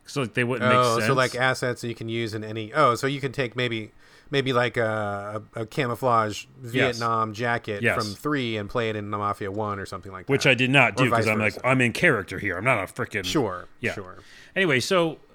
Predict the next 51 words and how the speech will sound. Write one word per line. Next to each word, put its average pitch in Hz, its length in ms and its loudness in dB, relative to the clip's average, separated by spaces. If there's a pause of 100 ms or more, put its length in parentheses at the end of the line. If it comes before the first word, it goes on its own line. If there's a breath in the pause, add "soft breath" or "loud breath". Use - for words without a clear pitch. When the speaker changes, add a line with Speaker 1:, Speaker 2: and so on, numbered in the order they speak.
Speaker 1:
I'm 160 180 2
playing 147 220 2
Two. 101 200 -4
Let's 110 160 -4
talk 165 100 0
about 131 140 0
Two 120 180 -4
for - 120 -8
a - 20 -4
minute. 92 300 -8
And, 110 340 -4
um, 104 560 0
maybe 143 340 2
I'll 127 140 2
talk 117 260 -4
about 110 140 -4
the 101 100 -6 (200)
Three 117 240 -2
on 104 80 0
the 95 80 -8
podcast 107 480 -4
again. 113 220 0
I'll 101 100 -2
go 98 100 -4
back 92 240 -4
into 131 340 -4
it. 131 100 -4 (300 loud breath)
But 139 100 -2
I - 20 2
did 147 200 0
spend, 135 300 0
like, 98 200 -4 (260 soft breath)
a 110 100 -6
hundred 113 380 0
hours 95 320 0
in 90 60 -10
that 85 140 -10
game, 95 240 -8
and 95 80 -4
I 104 60 0
really 107 460 -2
enjoyed 202 260 0
Speaker 2:
Oh 117 60 2
my 110 80 2
Speaker 1:
it. - 20 2
Speaker 2:
God, 120 340 2
seriously? 143 360 -2
That 151 180 2
much 151 180 -2
time? 113 320 -8
Speaker 1:
Yeah, 113 520 6